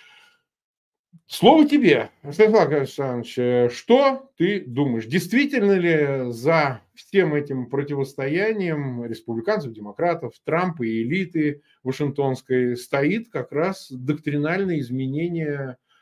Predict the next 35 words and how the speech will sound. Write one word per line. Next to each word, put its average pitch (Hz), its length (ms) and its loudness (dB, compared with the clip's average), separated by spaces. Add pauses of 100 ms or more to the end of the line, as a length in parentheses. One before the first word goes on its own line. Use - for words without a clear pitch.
роли 147 360 6
С 131 200 -6
Ш 123 240 -8
А 175 300 -2
в, 120 220 -8
э, 120 440 0
большом 120 400 -4
мире? 160 300 0
Почему? 156 420 -6
Потому 120 280 -8
что, - 160 -20
кстати, - 400 -6
я 139 60 -6
скажу, 110 400 -10 (340)
Трамп 143 240 2
хвалится, 151 500 0
что - 260 -8
в - 120 -16
первую 135 260 2
свою 113 220 -6
каденцию, 147 440 -2
шестнадцатый - 360 -10
по 117 80 -8
двадцатый 113 320 -6
год, 165 200 -2
он 143 200 0
не 175 100 6
начал 170 480 0
ни 104 100 -12
одной 98 260 -12
войны. 104 300 -8
Да, 117 140 -6
текущие 131 460 -8
войны 135 260 -4
шли, 311 320 -10